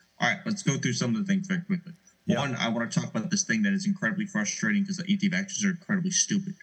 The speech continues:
Speaker 1: Um, there was this, there was this article by the Washington Post that came out that said, "Oh yeah, if you have, if you're exercised and you're in good shape,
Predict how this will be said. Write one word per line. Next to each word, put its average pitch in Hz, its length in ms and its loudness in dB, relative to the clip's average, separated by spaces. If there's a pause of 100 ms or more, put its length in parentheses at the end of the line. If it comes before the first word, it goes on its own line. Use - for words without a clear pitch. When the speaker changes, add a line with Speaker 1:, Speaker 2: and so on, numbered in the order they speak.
(840)
Speaker 1:
Um, 90 340 2 (260)
there 117 140 2
was 107 120 -2
this, 104 200 0 (100)
there 101 80 4
was 95 100 2
this - 160 -4
article 135 300 0
by 117 80 0
the 110 80 -4
Washington 104 400 -2
Post 175 200 0
that 92 100 -8
came 90 200 0
out 87 120 -4
that 180 120 -2
said, - 240 -2
"Oh 131 220 0
yeah, 117 240 2
if 180 200 -2
you 117 180 0
have, 107 300 -2
if - 160 0
you're 101 120 0
exercised 113 600 -2
and 104 120 0
you're 107 100 2
in 101 60 -4
good 101 180 2
shape, 101 360 0